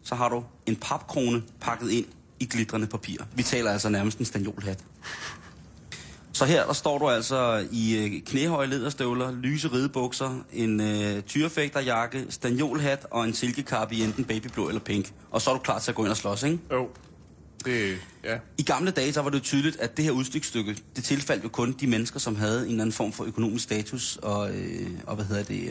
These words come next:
Speaker 1: øh, og mulighed for at lave de kostymer, fordi det, det var dyrt.
Speaker 2: Mm.
Speaker 1: Man kunne ikke bare... Øh...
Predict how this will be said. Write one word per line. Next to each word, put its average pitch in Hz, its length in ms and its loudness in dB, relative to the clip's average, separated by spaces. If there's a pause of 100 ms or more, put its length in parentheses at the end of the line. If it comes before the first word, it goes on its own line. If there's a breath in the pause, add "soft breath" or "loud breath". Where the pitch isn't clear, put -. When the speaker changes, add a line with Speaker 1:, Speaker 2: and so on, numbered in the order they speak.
Speaker 1:
øh, - 140 -6 (1400 loud breath)
og 117 100 8
mulighed 131 440 4
for - 320 0
at 104 120 2
lave 104 220 2
de 110 120 -4
kostymer, 98 360 -4
fordi 101 220 -8
det, 98 180 -4
det 113 80 2
var 117 60 2
dyrt. - 480 -2
Speaker 2:
Mm. 131 60 -8
Speaker 1:
Man 123 260 -6
kunne 113 100 -2
ikke 117 100 -2
bare... 107 220 4
Øh... - 840 0